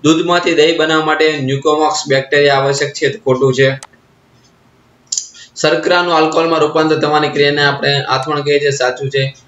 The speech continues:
ઓગણીસો ને ઓગણત્રીસ માં એલેક્ઝાન્ડર ફ્લેમિંગ નામના વૈજ્ઞાનિક મોલ્ડ પેનિસિલિનની શોધ કરી. તો જ્યારે રોગકારક સૂક્ષ્મજીવો શરીરમાં પ્રવેશે ત્યારે આપણું શરીર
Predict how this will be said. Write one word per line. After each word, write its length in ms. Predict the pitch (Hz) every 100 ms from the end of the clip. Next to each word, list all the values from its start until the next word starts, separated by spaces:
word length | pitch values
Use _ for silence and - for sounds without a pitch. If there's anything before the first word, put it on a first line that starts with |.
| _ -
ઓગણીસો 440 | 147 170 165 165
ને 100 | 160
ઓગણત્રીસ 460 | 151 160 160 156 156
માં 120 | 143
એલેક્ઝાન્ડર 480 | 147 147 151 151 139
ફ્લેમિંગ 340 | 131 143 147
નામના 240 | 143 143
વૈજ્ઞાનિક 500 | 135 135 147 131 117 - _ _ _ - - _ - _ _ - - -
મોલ્ડ 320 | 143 156 160 - - _ _ _
પેનિસિલિનની 640 | 143 151 156 156 160 160 143
શોધ 260 | 147 147
કરી. 260 | 139 139 139
તો 180 | 143 147
જ્યારે 280 | 131 180
રોગકારક 500 | 156 170 170 175 170
સૂક્ષ્મજીવો 560 | 165 160 180 165 165 170
શરીરમાં 460 | 151 147 156 156 156
પ્રવેશે 380 | 147 156 160
ત્યારે 260 | 156 143 147
આપણું 400 | 143 139 147 147
શરીર 320 | 143 143 156